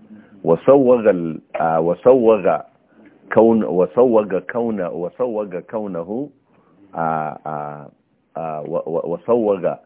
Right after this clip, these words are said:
kaunahu nakira takhsisuhu. Mm, mm. Takhsisuhu sawwaga kaunahu nakira. Shine menene ak-, meye, meye takhsisin nasa?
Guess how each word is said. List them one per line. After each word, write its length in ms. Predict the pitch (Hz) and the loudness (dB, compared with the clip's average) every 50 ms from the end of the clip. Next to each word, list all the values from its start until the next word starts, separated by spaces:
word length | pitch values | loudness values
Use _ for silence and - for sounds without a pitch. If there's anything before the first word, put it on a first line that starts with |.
| _ _ _ _ _ _ _ | _ _ _ _ _ _ _
kaunahu 640 | - - 104 113 117 113 107 101 95 98 107 107 101 | -6 -2 -2 0 0 0 -2 -4 -4 -6 -6 -6 -4
nakira 560 | 101 113 113 - 123 110 120 131 160 165 160 _ _ _ _ _ _ _ _ _ _ - | -4 -4 -4 -2 -2 0 0 0 0 -2 -6 _ _ _ _ _ _ _ _ _ _ -8
takhsisuhu. 760 | 104 92 - - - 92 90 - - - 73 - - 71 69 _ _ _ _ _ _ 80 80 | -8 -8 -8 -8 -10 -10 -10 -10 -10 -16 -16 -14 -16 -18 -18 _ _ _ _ _ _ _ -12
Mm, 280 | 80 80 78 78 73 69 69 _ _ _ _ _ - - | -10 -10 -8 -10 -12 -14 -18 _ _ _ _ _ -18 -14
mm. 200 | 76 73 - - - _ _ _ _ _ _ _ _ _ _ _ _ _ _ _ _ _ _ _ - | -12 -12 -12 -12 -16 _ _ _ _ _ _ _ _ _ _ _ _ _ _ _ _ _ _ _ -6
Takhsisuhu 680 | - 76 - - - 117 120 117 - 113 110 110 107 101 - | -6 -6 -4 -2 0 0 0 2 2 2 4 4 2 2 2
sawwaga 420 | - 123 123 107 101 95 85 82 - | 2 4 4 4 2 2 0 -4 -8
kaunahu 580 | - - 107 117 127 139 143 131 139 135 127 | -6 -6 -6 -4 -4 -6 -6 -6 -6 -6 -4
nakira. 520 | 120 95 - - - 85 76 73 69 67 - _ _ _ - - - - - - - | -2 -4 -4 -4 -4 -6 -4 -4 -6 -10 -12 _ _ _ -20 -20 -20 -20 -20 -10 -4
Shine 260 | 101 104 101 98 87 | -2 0 2 2 2
menene 520 | 82 85 95 98 110 120 123 127 131 123 92 | 2 2 4 4 6 6 6 6 6 6 6
ak-, 220 | 87 104 - - | 4 4 0 0
meye, 320 | 95 95 104 117 127 131 | -2 0 2 2 2 2
meye 360 | 123 104 104 101 110 123 135 135 | 2 0 0 0 0 0 0 0
takhsisin 540 | 131 110 - - - 104 98 - 101 92 | -2 -4 -4 -4 -10 -10 -8 -6 -4 -4
nasa? 280 | 90 90 90 - - - | -2 -2 -2 -2 -4 -10